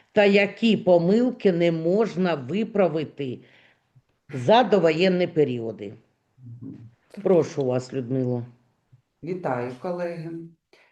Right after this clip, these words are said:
Speaker 2: Сьогодні розглянемо це питання. Яка ж передбачена відповідальність платника за неподання несвоєчасне подання декларації з П Д В? Нагадаю, що всі платники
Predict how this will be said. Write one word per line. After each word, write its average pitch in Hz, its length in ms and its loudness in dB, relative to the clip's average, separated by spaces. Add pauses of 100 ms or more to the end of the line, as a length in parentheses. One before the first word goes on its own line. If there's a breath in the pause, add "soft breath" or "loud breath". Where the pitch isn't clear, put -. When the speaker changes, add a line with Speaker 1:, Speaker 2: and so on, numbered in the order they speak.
(220 soft breath)
Speaker 2:
Сьогодні 196 340 -6
розглянемо 185 680 0
це 156 220 0
питання. 117 580 -2
Яка 202 240 2
ж 208 120 -4
передбачена 160 640 0
відповідальність 127 960 0
платника 139 520 0
за 170 100 -2
неподання 147 560 0
несвоєчасне 147 800 -2
подання 139 680 0
декларації 143 600 -2
з - 60 -16
П - 120 -8
Д 135 140 -2
В? 107 300 -6 (920 loud breath)
Нагадаю, 156 640 4
що 156 200 0
всі 233 180 0
платники 208 720 2